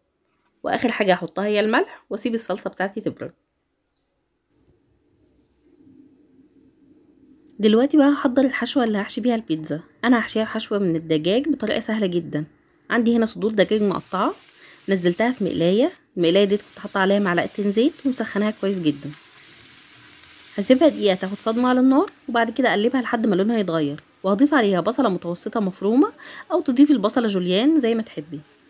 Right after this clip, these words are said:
وهضيف البهارات، حطيت النهاردة فلفل أسود وبهارات مشكلة وبابريكا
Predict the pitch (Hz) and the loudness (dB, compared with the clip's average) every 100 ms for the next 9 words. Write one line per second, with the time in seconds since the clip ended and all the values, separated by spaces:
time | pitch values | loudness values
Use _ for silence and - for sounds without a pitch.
0 | _ _ _ - - 175 175 190 185 180 | _ _ _ -20 -4 -2 0 -2 -2 0
1 | 185 190 254 - 269 240 254 226 190 208 | 2 4 4 0 -2 0 2 2 2 0
2 | 202 190 170 190 202 - 285 277 220 220 | -2 -6 -10 -10 -6 0 0 0 0 -2
3 | 240 247 220 185 - 226 349 339 208 220 | -2 -4 -6 -8 -2 0 2 4 2 2
4 | 233 226 247 | -2 -2 -4